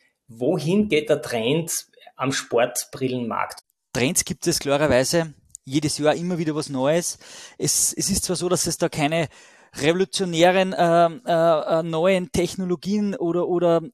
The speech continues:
Speaker 2: Trends gibt im Sportbrillensektor, aber trotzdem, man kann schon sagen, die, gerade was der technische Aspekt betrifft, die Rahmen werden immer noch feiner und leichter und funktioneller.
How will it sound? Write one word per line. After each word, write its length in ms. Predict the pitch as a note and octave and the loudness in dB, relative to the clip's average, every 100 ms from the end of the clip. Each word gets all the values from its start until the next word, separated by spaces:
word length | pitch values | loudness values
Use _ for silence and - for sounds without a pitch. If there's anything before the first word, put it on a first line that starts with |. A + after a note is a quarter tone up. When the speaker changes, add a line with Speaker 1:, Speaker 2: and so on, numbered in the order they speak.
| - - | -18 -4
Speaker 2:
Trends 400 | D3+ F3 - - | -2 0 0 -2
gibt 320 | G3 - - | -4 -6 -12
im 140 | D#3+ | -12
Sportbrillensektor, 1000 | - D3 C#3+ - E3 D#3 D#3 - F3 E3+ - - - _ | -6 -4 -4 -4 -6 -2 -2 -2 -2 -2 -2 -20 -20 _
aber 180 | - D#3+ | -2 0
trotzdem, 360 | D#3+ F3+ - D3+ | 0 -4 -4 -2
man 140 | D3 | -4
kann 160 | - E3+ | -4 -8
schon 200 | E3+ F#3+ | -6 -2
sagen, 420 | C#3+ A#2 C#3 D3+ - _ _ - | 2 2 0 -8 -16 _ _ -2
die, 400 | D3+ D#3 D3+ D3 | 2 4 4 0
gerade 180 | - E3 | -2 -4
was 100 | D#3 | -4
der 120 | D#3 - | -8 -4
technische 560 | E3 - - E3 - | -4 -4 -8 -6 -4
Aspekt 440 | D3 - C#3 - - | -4 -2 -4 -4 -10
betrifft, 400 | - E3 E3 - | -6 -6 -6 -6
die 80 | |
Rahmen 440 | C#3+ C3 D3 F3 D#3+ | -2 0 0 -2 -2
werden 280 | D#3+ D#3+ - | 0 0 -2
immer 180 | B3 A3+ | 2 2
noch 240 | D3+ B2+ | 2 -2
feiner 640 | - - D3 D3 F3 F3 D#3+ - _ _ | -6 -2 -2 -2 -2 -2 -2 -6 _ _
und 240 | - D#3 C#3 | -10 -8 0
leichter 500 | C3+ F#3+ - - E3 | 0 0 -6 -2 -2
und 80 | D#3+ | -2
funktioneller. 920 | - F#3 - E3 C#3+ D3 F#3 F#3+ | -10 -10 -8 -2 2 6 6 6